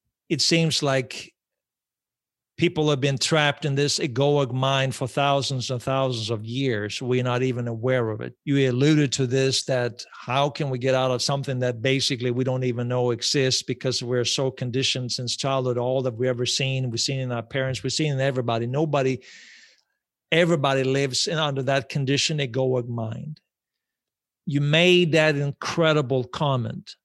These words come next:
which is very, very true. And so when I wrote the book, it was, I had to explain things that are maybe a bit complex at first to understand, because the mind,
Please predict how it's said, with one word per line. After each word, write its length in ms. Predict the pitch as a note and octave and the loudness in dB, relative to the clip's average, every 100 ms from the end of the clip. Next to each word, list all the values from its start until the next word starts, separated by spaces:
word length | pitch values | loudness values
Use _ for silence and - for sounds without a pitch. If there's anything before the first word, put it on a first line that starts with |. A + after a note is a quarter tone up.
| _ _ _ | _ _ _
which 220 | D3 C3+ | -2 -2
is 100 | B2+ | -2
very, 320 | A2+ C3+ C#3 B2+ | -2 0 2 2
very 280 | B2+ A#2+ | 2 0
true. 360 | A2+ B2+ A2+ C3 _ _ _ _ - - _ - | -2 -4 -4 -6 _ _ _ _ -20 -20 _ -2
And 200 | D3 D3+ | 0 2
so 460 | - D#3+ D3+ D3 - _ _ _ - | 4 4 4 2 -2 _ _ _ -2
when 220 | D3+ D#3 | 2 4
I 120 | D3+ | 4
wrote 440 | C#3+ D#3+ F#3+ G#3 G#3 | 4 6 4 4 0
the 100 | C#3+ | -2
book, 600 | A#2+ C3+ A#2 A#2 - - _ _ _ _ _ _ _ _ _ _ _ _ _ _ - | 0 0 0 -4 -12 -16 _ _ _ _ _ _ _ _ _ _ _ _ _ _ 0
it 120 | D3+ | 2
was, 720 | D#3+ F3 E3+ - - - - - _ | 4 6 6 4 0 0 -2 -8 _
I 140 | C#3 C#3 | -2 0
had 340 | C3+ F#3+ G#3+ | 2 2 2
to 80 | F3+ | 0
explain 720 | D#3+ - - - F#3 F3+ E3+ | 0 0 0 0 2 4 4
things 580 | - F3+ E3+ C#3 D3 - | 2 2 4 4 0 -2
that 200 | D3+ D3 | 0 2
are 340 | D3+ C#3 C3 B2 _ | 2 2 0 -4 _
maybe 420 | C#3+ E3 G#3+ F3 D3+ | -2 0 2 2 2
a 40 | |
bit 280 | B2+ D3 - | 2 0 -2
complex 920 | - D#3 F3+ D3 B2 A2+ - - - _ _ _ - | -2 0 0 0 -2 -2 -4 -8 -10 _ _ _ -14
at 80 | B2 | -10
first 460 | - D3 C#3 - - | -2 0 0 0 -2
to 80 | |
understand, 680 | C3+ B2 A#2+ - D#3+ C3+ A#2+ | -2 -2 -4 0 0 0 -2
because 500 | C3 - F#3+ F#3+ F3 | -6 -4 -2 0 0
the 140 | D#3+ D#3+ | 0 2
mind, 840 | D#3+ F3 G3 G#3 D#3 B2+ B2+ | 2 4 4 4 2 0 -4